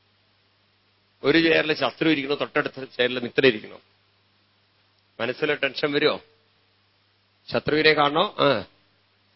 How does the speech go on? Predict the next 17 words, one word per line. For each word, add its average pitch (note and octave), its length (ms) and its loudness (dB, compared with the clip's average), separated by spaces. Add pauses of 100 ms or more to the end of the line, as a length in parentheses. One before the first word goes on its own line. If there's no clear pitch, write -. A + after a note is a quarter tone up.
(180)
മിത്രത്തിനെ D3 460 0
കാണണോന്ന്? G#2 480 -8 (500)
അപ്പൊ C3 140 0
നിങ്ങള് D3 260 -2 (2000)
അങ്ങോട്ട് C#3 240 -2
പോവില്ല, D3+ 560 -2 (540)
മിത്രത്തിനെ D3 640 0 (680)
ഇങ്ങോട്ട് C#3+ 240 2
വരാൻ B2 260 2
വിളിക്കും. G#2+ 280 -18 (500)
ശത്രുവിന്റെ E3+ 380 0
അടുത്തേക്ക് D#3+ 300 0
പോവാൻ D#3 320 0
മനസ്സിലൊരു, D3+ 640 2 (1160)
ഭഗവാൻ C#3 260 4
പറയണു, C3 280 -2
ശത്രുവിനോടും C3 920 0